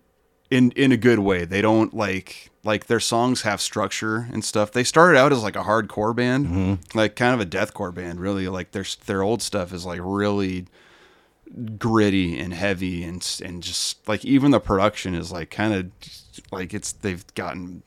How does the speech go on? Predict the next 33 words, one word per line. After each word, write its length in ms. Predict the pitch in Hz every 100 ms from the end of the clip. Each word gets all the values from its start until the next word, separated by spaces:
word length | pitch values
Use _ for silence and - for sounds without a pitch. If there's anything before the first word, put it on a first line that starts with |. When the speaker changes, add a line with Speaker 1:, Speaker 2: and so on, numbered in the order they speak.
| _ _ _ _
Speaker 1:
the 100 | 104
sound 300 | - 123 117
of 40 |
their 120 | 107 104
records 360 | 104 101 95
has 180 | 98 92
improved, 540 | 87 - 107 95 87 80
like, 180 | 82
a 60 | 95
lot 280 | 90 87 -
over 180 | 82 87
the 140 | 78
years. 240 | 80 76
If 80 | -
Speaker 2:
Well, 80 | 95
Speaker 1:
you 40 |
Speaker 2:
they 40 | 113
Speaker 1:
go 140 | 110
listen 220 | 110 -
to 60 | 110
their 180 | 98 98
early 300 | 104 98 90
stuff, 300 | - 92 95
it's 160 | 98
very 540 | 95 98 95 92 90 87 _ - - - - _ _ -
sophomoric 880 | - 104 87 104 90 85 90 - - - -
Speaker 2:
They 60 | 87 101
Speaker 1:
sounding. 160 | -
Speaker 2:
put 120 | 123
out 400 | 87 85 85 87
a, 200 | - 87 - -
a 20 |
remix 800 | 76 69 127 85 67 - - -